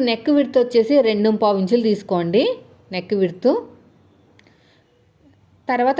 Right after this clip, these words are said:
ఖర్చుల కోసం ఒక పావు ఇంచు, అర్థమైంది కదండి? నెక్ విడ్త్ వచ్చేసి, నెక్ విడ్త్ రెండు పావు, నెక్ విడ్త్ వచ్చేసి రెండు పావు, ఎక్స్ట్రా ఖర్చు కోసం పక్కన ఒక పావు ఇంచు ఖర్చుల కోసం అనమాట.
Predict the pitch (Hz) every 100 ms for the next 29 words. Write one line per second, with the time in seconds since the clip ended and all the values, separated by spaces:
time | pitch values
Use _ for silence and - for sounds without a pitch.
0 | 294 247 247 262 262 247 285 381 339 -
1 | 214 185 180 151 151 - - 180 180 220
2 | 247 240 233 214 208 269 302 220 202 -
3 | 277 269 240 233 202 202 185 262 349 523
4 | - - - - - - _ _ - -
5 | 202 208 277 240 233 202 165 175 202 208
6 | 240 240 196 170 208 453 494 - - -
7 | - - _ _ _ _ _ _ _ _
8 | _ _ _ _ _ 190 202 202 254 240
9 | 240 226 233 240 220 196 214 220 240 269
10 | 240 214 - 226 220 220 214 220 294 302
11 | 226 233 254 285 277 233 202 202 185 175
12 | - - - _ _ _ _ _ - _
13 | - 226 - 247 240 202 196 170 156 147